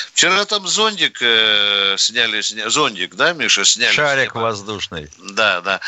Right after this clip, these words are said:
Speaker 1: Прошёлся вертолётик, и, и зондик
Speaker 2: И,
Speaker 1: сдулся.
Speaker 2: и, и, <laughs> и шарик полетел в
Speaker 1: <laughs>
Speaker 2: обратную
Speaker 1: В обратную
Speaker 2: сторону,
Speaker 1: сторону, да.
Speaker 2: по причине чего
Speaker 1: Да.
Speaker 2: Литва обвинила, а, Белоруссию в нарушении воздушного пространства Литвы.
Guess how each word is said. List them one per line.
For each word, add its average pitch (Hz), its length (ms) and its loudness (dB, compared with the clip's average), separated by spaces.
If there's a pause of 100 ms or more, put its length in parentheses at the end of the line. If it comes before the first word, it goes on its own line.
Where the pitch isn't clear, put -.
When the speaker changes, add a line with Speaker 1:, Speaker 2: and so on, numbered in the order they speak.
(180)
Speaker 1:
Прошёлся 160 640 0
вертолётик, 113 720 -2
и, 131 400 0
и - 20 -2
зондик 131 400 0
Speaker 2:
И, 123 80 2
Speaker 1:
сдулся. 143 440 2
Speaker 2:
и, 143 160 0
и, 139 600 -2
<laughs> - 0 -
и 156 40 2
шарик 170 500 0
полетел 143 400 0
в 143 160 2
Speaker 1:
<laughs> - 0 -
Speaker 2:
обратную 139 520 0
Speaker 1:
В - 60 -4
обратную 139 60 0
Speaker 2:
сторону, 180 320 -4
Speaker 1:
сторону, 120 480 -4
да. 107 180 0
Speaker 2:
по 120 40 -4 (100)
причине 131 480 0
чего 160 580 2 (420)
Speaker 1:
Да. 107 280 2
Speaker 2:
Литва 123 420 0
обвинила, 113 1040 0
а, 92 160 0
Белоруссию 92 720 0 (100)
в 85 100 -8
нарушении 104 640 2
воздушного 92 640 -2
пространства 80 680 0
Литвы. 71 480 -2